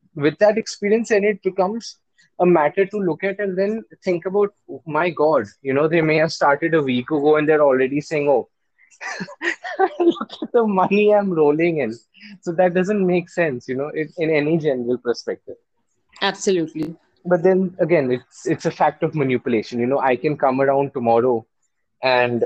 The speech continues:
Speaker 1: make a video and say, "Oh, look, I just made, you know, s-,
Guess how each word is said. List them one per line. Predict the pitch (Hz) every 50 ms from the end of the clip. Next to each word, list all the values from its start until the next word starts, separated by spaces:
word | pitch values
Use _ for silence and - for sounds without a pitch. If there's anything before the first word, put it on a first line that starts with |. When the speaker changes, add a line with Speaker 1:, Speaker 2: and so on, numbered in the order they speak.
| - -
Speaker 1:
make | 139 135 131 127 120 - 151
a | 131
video | 117 117 110 123 127 127 131
and | 127 120 120
say, | - 147 135
"Oh, | 113 147 135
look, | 127 123 127 117 - - - -
I | 123 120 123 123 127 123
just | 139 139 - - -
made, | 127 120 120 120 123 123 123 - _ _
you | - 139 127
know, | 123 135
s-, | 147 - - -